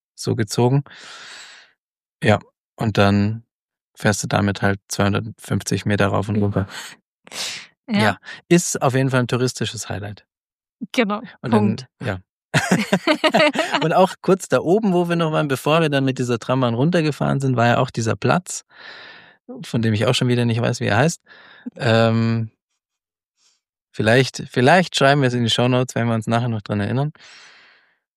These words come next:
Speaker 1: Ähm, auf jeden Fall, von da ist eine schöne Aussicht. Da sind dann auch oben so Essenstände gewesen. Das, da war ich damals auch schon mal.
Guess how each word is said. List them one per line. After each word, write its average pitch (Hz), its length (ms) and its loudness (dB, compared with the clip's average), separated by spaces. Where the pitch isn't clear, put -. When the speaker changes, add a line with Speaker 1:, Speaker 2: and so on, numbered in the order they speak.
Speaker 1:
Ähm, 110 580 0
auf 110 140 -6
jeden 113 180 2
Fall, 107 420 2
von 110 180 0
da 110 120 6
ist 117 140 -2
eine 110 100 0
schöne 107 240 0
Aussicht. 120 460 0
Da 110 340 0
sind 113 240 -2
dann 107 160 -2
auch 107 320 -2
oben 113 380 -4
so 113 80 -2
Essenstände 117 720 0
gewesen. 113 560 0
Das, - 400 -2
da 113 180 2
war 127 120 4
ich 127 80 -2
damals 143 300 2
auch - 180 -2
schon 113 160 -2
mal. 98 240 -4